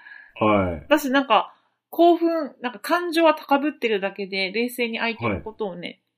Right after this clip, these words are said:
Speaker 2: 見てなかったり、すごく、今この瞬間を楽しんでないってところがあるので、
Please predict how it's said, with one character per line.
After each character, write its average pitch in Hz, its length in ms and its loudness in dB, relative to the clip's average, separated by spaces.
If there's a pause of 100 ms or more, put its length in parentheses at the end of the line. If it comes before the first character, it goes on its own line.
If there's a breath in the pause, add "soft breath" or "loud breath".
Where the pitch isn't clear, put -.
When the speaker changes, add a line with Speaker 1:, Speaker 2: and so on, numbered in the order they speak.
(160)
Speaker 2:
見 208 80 -8
て 208 120 -4
な 190 120 -4
か 185 100 -6
っ 170 120 -8
た 165 80 -8
り、 170 260 -10 (100)
す 240 80 -14
ご 254 140 -8
く、 175 240 -8 (960 soft breath)
今 233 260 0
こ 214 140 -6
の 214 140 -2
瞬 220 260 -4
間 220 120 -2
を 202 60 -6
楽 214 240 -4
し 226 200 -4
ん 208 40 -6
で 202 100 -6
な 208 160 -4
い 208 40 -6
っ 202 80 -14
て - 80 -20
と 180 120 -16
こ 185 140 -10
ろ 180 100 -6
が 180 140 -4
あ 190 80 -2
る 185 140 -6
の 170 180 -14
で、 175 340 -10